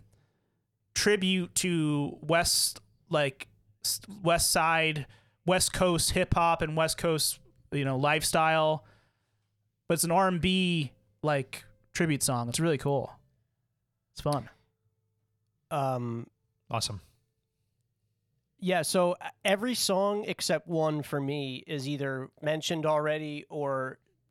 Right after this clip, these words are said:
Speaker 2: g-, got put in. The last one I had on my list was, uh, Alanis Morissette, You Learn.
Speaker 1: Oh,
Speaker 2: Um,
Speaker 1: pretty
Speaker 3: Oh,
Speaker 1: cool
Speaker 3: yeah.
Speaker 1: song. Yeah.
Speaker 3: Yeah,
Speaker 2: was,
Speaker 3: good one.
Speaker 2: was my last one that I was considering. But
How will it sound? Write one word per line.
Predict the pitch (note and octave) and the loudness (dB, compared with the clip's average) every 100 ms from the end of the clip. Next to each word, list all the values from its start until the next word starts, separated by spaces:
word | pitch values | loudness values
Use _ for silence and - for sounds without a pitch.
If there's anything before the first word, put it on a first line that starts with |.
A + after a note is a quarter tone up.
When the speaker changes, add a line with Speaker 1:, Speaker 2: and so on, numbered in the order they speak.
| _ - | _ -20
Speaker 2:
g-, | - | -8
got | F3+ D3+ - | -2 -2 -2
put | D#3+ | -2
in. | D#3 C3+ | -2 -2
The | C3 | -2
last | D3+ E3+ - | 0 -2 -2
one | D3 | -4
I | C#3 | -4
had | C#3+ C3 | -4 -4
on | C3 | -4
my | B2+ | -4
list | B2+ A#2+ - | -4 -6 -8
was, | B2+ A#2+ A2+ - | -6 -6 -6 -8
uh, | - A2+ A2 | -6 -4 -4
Alanis | B2+ A#2+ A#2+ | -6 -6 -6
Morissette, | C3 A#2 A2+ B2 | -4 -4 -4 -6
You | A#2+ A#2+ | -6 -6
Learn. | G#2+ G2 F#2 - _ _ _ _ _ _ - - | -6 -6 -10 -18 _ _ _ _ _ _ -20 -2
Speaker 1:
Oh, | G3 | 2
Speaker 2:
Um, | G3 | 2
Speaker 1:
pretty | F#3 C3+ | 2 2
Speaker 3:
Oh, | |
Speaker 1:
cool | A#2+ | 4
Speaker 3:
yeah. | - | 2
Speaker 1:
song. | A#3 A3 E3 - - _ | 2 0 0 -8 -20 _
Yeah. | F#3 F#3+ C#3+ | 0 0 2
Speaker 3:
Yeah, | B2+ | 0
Speaker 2:
was, | C3+ | 0
Speaker 3:
good | A#2+ | -2
one. | A2+ A#2 - - - D#3 | -2 -6 -12 -20 -14 -8
Speaker 2:
was | C3+ | -4
my | C3+ | -2
last | B2+ A#2+ A#2 | -2 -2 -4
one | B2+ A2 | -6 -6
that | G#2+ | -8
I | G#2 | -8
was | G2+ | -10
considering. | - G#2+ A2+ G#2+ G2+ A2+ | -10 -8 -6 -6 -6 -4
But | A#2+ | -4